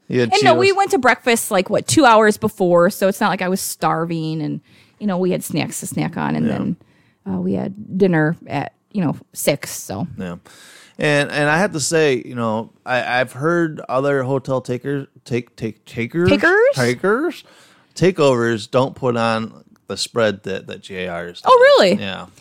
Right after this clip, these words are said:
Speaker 2: Yeah, I guess that's the only, um, takeover that we've been to, so I guess we
Speaker 1: Yeah.
Speaker 2: would compare everything else we go to to that.
Speaker 1: Yeah. There's, there's one I've been thinking about, you know,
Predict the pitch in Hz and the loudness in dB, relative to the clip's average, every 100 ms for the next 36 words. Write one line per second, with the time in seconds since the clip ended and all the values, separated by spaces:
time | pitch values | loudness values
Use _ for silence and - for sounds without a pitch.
0 | - 349 359 403 - 339 - 311 285 285 | -4 2 4 2 2 0 2 2 4 4
1 | 277 269 233 220 202 202 - - _ _ | 4 4 4 4 2 0 -4 -8 _ _
2 | _ _ - 262 262 254 240 226 185 208 | _ _ 0 2 4 4 6 4 4 2
3 | 190 247 302 220 175 - 196 208 196 - | 4 4 4 4 4 4 2 2 0 0
4 | 220 208 202 190 - 220 202 208 208 196 | 0 2 2 0 -2 0 2 4 4 4
5 | 196 208 175 247 - 208 170 175 - 180 | 2 0 0 -2 -2 0 2 0 0 2
6 | 175 170 175 - 196 180 381 - - - | 2 2 0 -2 -2 2 2 2 -4 -10
7 | - 95 92 104 127 131 135 160 143 180 | -6 -6 -6 0 2 2 2 0 2 0
8 | 190 170 156 139 135 147 139 123 120 120 | 0 2 0 -2 -2 -2 -2 0 2 0
9 | - 135 117 110 | -4 -10 -6 -6